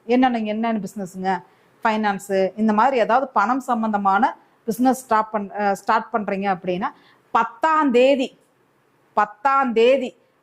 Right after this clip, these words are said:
ஆரம்பிக்கிறீங்க அப்படின்னா, கண்டிப்பாக பண சுழற்சி கண்டிப்பாக இருக்கும்,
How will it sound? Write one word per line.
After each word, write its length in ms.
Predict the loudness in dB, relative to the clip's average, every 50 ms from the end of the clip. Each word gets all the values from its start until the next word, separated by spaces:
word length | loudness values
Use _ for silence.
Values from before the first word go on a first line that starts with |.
| _ 0
ஆரம்பிக்கிறீங்க 880 | 2 4 4 4 2 2 0 -4 -6 -8 _ -8 -6 -6 -4 -2 -2 -2 -2 -2 -4 -4
அப்படின்னா, 540 | -6 -6 -2 0 0 0 2 2 2 4 4 2 2 -2 _ _ _ _ _ -4
கண்டிப்பாக 1000 | -4 -2 -2 0 -2 -2 -2 -2 -2 -2 -4 -4 _ 0 2 2 2 2 0 -2 -4 -4 _ 0
பண 360 | 2 2 2 2 0 -2 -2
சுழற்சி 680 | -4 -6 -8 -4 -2 -2 -2 -2 -4 -8 -8 -8 -6
கண்டிப்பாக 840 | -2 -2 -2 -2 -2 -4 -6 -6 -6 -4 0 0 2 2 0 0 -2 -2 -2
இருக்கும், 560 | 0 0 0 -2 -2 -4 -2 0 2 2 2